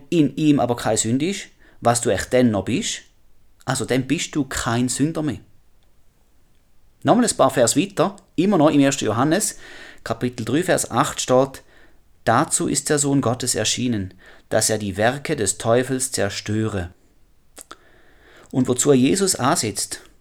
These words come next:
das zieht er auch voll durch. Er hat den Satan außer Wirksamkeit gesetzt. Das lesen wir im Hebräer zwei, Vers vierzehn.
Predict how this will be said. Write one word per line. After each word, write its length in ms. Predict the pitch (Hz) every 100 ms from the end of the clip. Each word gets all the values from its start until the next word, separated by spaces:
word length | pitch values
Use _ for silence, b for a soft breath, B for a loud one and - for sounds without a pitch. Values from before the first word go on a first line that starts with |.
| _
das 380 | - 101 110 -
zieht 280 | - 113 -
er 120 | 95
auch 140 | 80 87
voll 480 | - - 120 131 131
durch. 320 | 95 101 82 - _ - _ _ - -
Er 140 | 127
hat 200 | 156 -
den 60 | 117
Satan 640 | 117 110 - 131 131 131 -
außer 340 | 139 135 117
Wirksamkeit 720 | 113 120 - 117 113 107 107
gesetzt. 420 | - 98 - - - - - - -
Das 180 | 107
lesen 260 | 107 123 127
wir 80 | 120
im 100 | 110
Hebräer 360 | 107 104 110
zwei, 280 | - 98 107
Vers 220 | 107 101
vierzehn. 440 | - 98 104 -